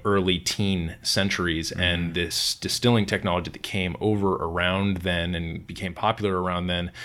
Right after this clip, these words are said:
Speaker 1: was something they had to do at night by the light of the moon so that they would not get caught by their oppressors. And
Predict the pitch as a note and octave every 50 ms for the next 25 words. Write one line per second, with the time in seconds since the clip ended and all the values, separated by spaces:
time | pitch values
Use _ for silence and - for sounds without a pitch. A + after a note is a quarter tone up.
0 | - - - - G2 - A2+ G2 F#2 F#2+ F2 E2 F2+ F#2 - G2 F#2 - - F2
1 | G2+ G2+ G#2+ G#2 - F#3+ F#3 C#3 - - - E2+ F2 F2 F2 F#2 F#2+ G#2 G#2 A#2
2 | A2+ B2 C3+ D#3 F#3 F3 C3+ G#2+ F#2+ F2 E2+ - - G2 F2+ F2 F2 D#2 - F#2
3 | F2 F2 F#2 F2+ F2 E2 E2 - F#2+ - - - - A2 G#2 - - - - F#2
4 | F#2 F2 F2 E2+ D#2+ - - C#3 C3 B2 - B2 A2+ A2 G#2+ - - - - -
5 | - - - - _ G#2 G#2 G#2 G2 G2 F#2+ F#2+ F#2 F2+